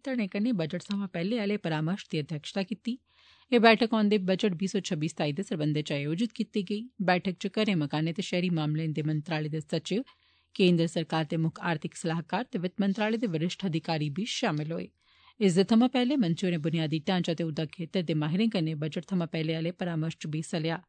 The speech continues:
वित्त मंत्रालय उद्योग माहिर जगत दे नेताएं, अर्थशास्त्रियें ते राज्य दे अधिकारियें कन्नै हर ब'रे बजट कोला पैह्ले थमां आह्लियां बैठकां आयोजित करदा ऐ। इनें विचार विमर्श दा मकसद केंद्रीय बजट विविध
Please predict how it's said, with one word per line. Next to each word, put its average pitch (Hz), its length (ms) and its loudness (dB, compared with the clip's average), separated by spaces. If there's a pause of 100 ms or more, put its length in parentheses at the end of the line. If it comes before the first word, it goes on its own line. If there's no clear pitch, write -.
(540)
वित्त 170 240 -2
मंत्रालय 160 480 -2 (100)
उद्योग 170 380 -4
माहिर 165 460 -6
जगत 170 340 -6 (420)
दे 185 80 -2
नेताएं, 165 560 -2
अर्थशास्त्रियें 175 760 -2
ते - 100 -6
राज्य 160 320 0
दे 247 100 0
अधिकारियें 226 420 2
कन्नै 240 220 2
हर 233 140 2
ब'रे 156 240 0
बजट 170 280 -2
कोला 214 220 2
पैह्ले 165 260 0
थमां 180 260 0
आह्लियां 170 280 0
बैठकां 151 340 -2 (240)
आयोजित 180 500 0
करदा 160 300 0
ऐ। 160 80 0 (460)
इनें 170 220 4
विचार 156 320 -2
विमर्श 160 440 -2
दा 170 100 -6
मकसद 180 380 2 (560)
केंद्रीय 226 440 8
बजट 196 320 4
विविध 156 340 2